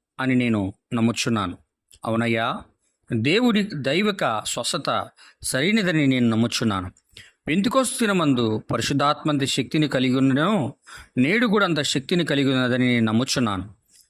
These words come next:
అది అడ్డుగోడలను బద్దలు చేసి సహోదర ప్రేమను తిరిగి తెచ్చునని నేను నమ్ముచున్నాను.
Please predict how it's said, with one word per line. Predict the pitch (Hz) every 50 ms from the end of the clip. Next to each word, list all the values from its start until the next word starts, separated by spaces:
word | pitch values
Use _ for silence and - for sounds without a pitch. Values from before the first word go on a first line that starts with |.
| _ - 123
అది | 127 135 151 151 123 104 - - _ _ _ _ _ _ -
అడ్డుగోడలను | 117 123 131 147 170 160 175 180 170 175 170 170 170 175 185
బద్దలు | 196 127 123 120 113 143 139 147 135 -
చేసి | 160 165 165 - 220 220 208 - - _ _ _ _ _
సహోదర | - - 123 120 131 151 165 170 170 165
ప్రేమను | 139 160 160 156 151 147 143
తిరిగి | 143 - 156 190 185 196
తెచ్చునని | - 156 139 - - 143 127 127 123
నేను | 123 120 117 113
నమ్ముచున్నాను. | 110 107 110 117 117 - - 120 113 101 95 95 95 -